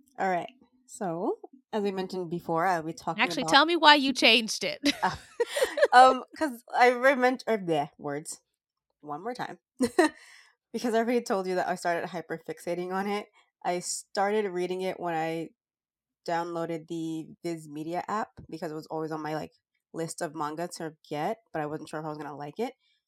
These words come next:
Speaker 1: So I
Speaker 2: Mm.
Speaker 1: downloaded the app, and then I downloaded the first five chapters to take with me on vacation, and I blew through those chapters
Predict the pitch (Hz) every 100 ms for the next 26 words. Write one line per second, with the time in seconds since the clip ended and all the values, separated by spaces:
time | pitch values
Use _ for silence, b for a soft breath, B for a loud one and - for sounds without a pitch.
0 | _ - 220 233 240 240 277 285 311 330
1 | 170 160 - - 170 170 165 170 170 180
2 | 180 185 190 175 165 - 175 175 - -
3 | _ _ _ - - 170 160 175 - 175
4 | - - 202 247 - 175 - 170 175 165
5 | 160 156 156 151 - 160 - 247 277 _
6 | _ _ _ 165 151 165 147 175 175 175
7 | 180 165 160 156 - 147 - 156 156